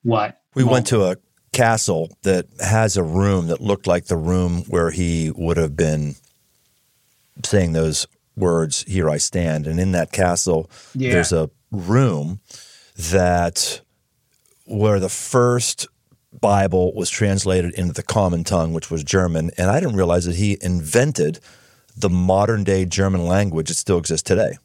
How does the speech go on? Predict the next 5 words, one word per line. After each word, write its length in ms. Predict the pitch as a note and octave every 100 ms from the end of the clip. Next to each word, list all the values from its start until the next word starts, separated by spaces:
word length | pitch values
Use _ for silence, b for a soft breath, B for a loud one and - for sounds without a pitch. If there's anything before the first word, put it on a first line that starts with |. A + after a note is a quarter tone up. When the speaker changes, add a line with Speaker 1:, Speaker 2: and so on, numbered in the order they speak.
| _ _
Speaker 2:
Tell 140 | - A#2+
us 100 | F2+
that 100 | D2+
story. 280 | D#2+ A1+ - _ _ _ _ _ _ _ _ _ _ _ _ _ _ _ _ _ -
Speaker 1:
Yeah, 280 | C4 -